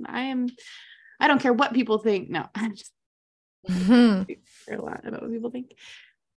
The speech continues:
Speaker 1: But yeah, I think, um, it says it refers to the rest we experience when we feel like we can be real and authentic in our relationships. And so I think millennials
Speaker 2: Mm.
Speaker 1: have a harder time with this. Um, it's based on studies of just, like,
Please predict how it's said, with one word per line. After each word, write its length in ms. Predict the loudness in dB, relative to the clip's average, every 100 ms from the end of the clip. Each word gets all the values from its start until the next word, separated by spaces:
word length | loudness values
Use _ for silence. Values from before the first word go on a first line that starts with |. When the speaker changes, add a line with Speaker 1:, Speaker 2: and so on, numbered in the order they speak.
| 2
Speaker 1:
But 100 | 4
yeah, 300 | 6 4 2
I 140 | 0
think, 280 | 0 2 2
um, 540 | 2 2 0 -4 -10 -14 _ 2
it 240 | 2 2
says 260 | 2 4 4
it 260 | 2 -2 -6
refers 360 | -6 0 2 2
to 120 | 0
the 120 | -2
rest 240 | -2 -6 -4
we 80 |
experience 640 | -4 -4 -6 -6 -4 -8 -8
when 100 | -8
we 80 | -6
feel 160 | -6
like 160 | -6 -6
we 80 | -8
can 140 | -8
be 120 | -8
real 280 | -4 -4 -4
and 100 | -6 -10
authentic 420 | -12 -12 -10 -12
in 80 | -12
our 100 | -10
relationships. 840 | -10 -12 -12 -14 -14 -16 -16 -16 -12
And 180 | -12 -12
so 540 | -12 -10 -10 -10 -12
I 60 | -12
think 220 | -10 -10
millennials 480 | -4 -2 0 -2 -4
Speaker 2:
Mm. 60 | -6
Speaker 1:
have 100 | -8
a 60 |
harder 260 | -6 -6 -6
time 240 | -4 -4
with 140 | -4 -6
this. 440 | -10 -10 -14 -16 -20 -20 _ _ _ _ _ _ -4
Um, 240 | -2 -2
it's 300 | -4 -10 -10 -4
based 240 | -4 -4
on 160 | -6 -6
studies 400 | -4 -2 -2 -2
of 80 |
just, 220 | -8 -10 -6
like, 180 | -8